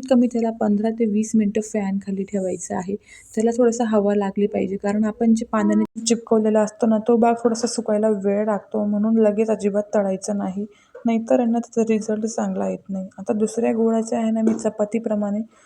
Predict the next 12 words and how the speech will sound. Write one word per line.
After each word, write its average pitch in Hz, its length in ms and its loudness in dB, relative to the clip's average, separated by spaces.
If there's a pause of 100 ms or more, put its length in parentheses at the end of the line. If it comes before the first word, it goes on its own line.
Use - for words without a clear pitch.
(180)
लाटून 220 380 2
घेतलेला 202 420 0
आहे. 196 180 -4 (440)
व्हिडिओत 233 220 2
दाखवल्याप्रमाणे 226 840 2
चाकूने 220 420 0
त्याला 208 200 2
असे 202 220 -2
भाग 202 220 0 (120)
करून 190 300 0
घ्यायचे 190 400 -2
आहेत. 180 200 -4